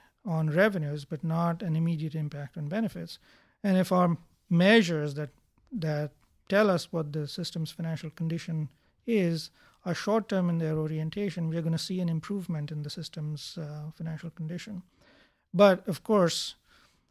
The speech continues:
uh, if you adopt longer-term measures, then those, uh, increases in future benefits will be counted in rather than ignored.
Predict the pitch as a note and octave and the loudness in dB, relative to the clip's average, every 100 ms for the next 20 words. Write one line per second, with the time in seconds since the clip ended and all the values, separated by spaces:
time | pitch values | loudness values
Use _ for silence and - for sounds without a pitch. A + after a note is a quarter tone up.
0 | _ - C#4+ E3+ E3 F#4+ A3 - F#3 E3+ | _ -12 -4 0 0 0 -2 -2 0 0
1 | E3 D#3 _ _ _ - - - F#3 F3 | 0 -4 _ _ _ -20 -20 -6 0 2
2 | F3 E3 E3 G3+ B3+ G3+ F3 D3+ D3 C#3 | 2 2 4 6 6 4 2 -2 -2 -6
3 | C3 D3+ G#3+ - - E3+ F#3 F3+ F3+ F3+ | -8 -10 -12 -16 -4 4 6 6 6 4
4 | D#3+ - _ _ _ _ _ _ _ - | 2 -6 _ _ _ _ _ _ _ -8
5 | F#3+ E3 G3+ A3+ A3+ A3 G#3+ F3+ F#3 D#3+ | -4 -4 2 4 6 6 4 4 2 2
6 | E3+ D#3+ - A3+ - E3 F3 A3 G#3+ D#3+ | 2 0 -2 -2 -2 0 2 2 2 0
7 | D#3 - F#3+ F3+ E3+ - F#3 F3 D#3+ G3+ | -4 -4 -2 0 0 0 0 2 2 2
8 | F#3 D3 D#3+ D#3+ E3 E3 D3+ D3 C3+ F3 | 2 -4 -6 -4 -2 -2 -2 -4 -4 -2
9 | F#3 D3 D#3+ | 0 -2 -6